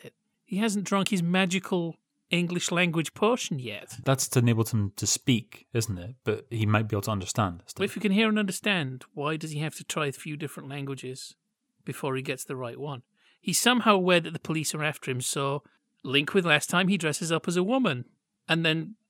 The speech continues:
Speaker 1: lights one of his magical distress flares and flies off. It's like, why did you dress as a woman? Why did you just fly off?
Speaker 2: As far as appearing incognito is concerned, he really hasn't got a grip on it, has he?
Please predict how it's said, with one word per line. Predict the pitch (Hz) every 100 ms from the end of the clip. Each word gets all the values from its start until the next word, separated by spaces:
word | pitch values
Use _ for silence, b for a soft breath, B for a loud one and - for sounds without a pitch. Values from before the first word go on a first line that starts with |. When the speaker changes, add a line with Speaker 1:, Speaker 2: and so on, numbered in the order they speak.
| _
Speaker 1:
lights | 165 170 160
one | 180
of | 160
his | 156
magical | 147 160 156 - 180 156 156 _ _ _ _
distress | - 156 - 170 -
flares | - 160 156 147
and | 147
flies | - 165 160
off. | 208 147 - - _ _ _ _ _ _
It's | - 220
like, | 185
why | 196
did | 220 202
you | 185
dress | 202 -
as | 170
a | 170
woman? | 185 156
Why | 170
did | 202
you | 190
just | -
fly | 190 160
off? | 151 175 - _ _
Speaker 2:
As | -
far | - 175
as | 185
appearing | - 151 123
incognito | 117 120 110 107 107 117
is |
concerned, | 104 104 - 98
he | 101
really | 127 110
hasn't | 98 95
got | 104
a |
grip | - 107 -
on | 104
it, |
has | 113
he? | 117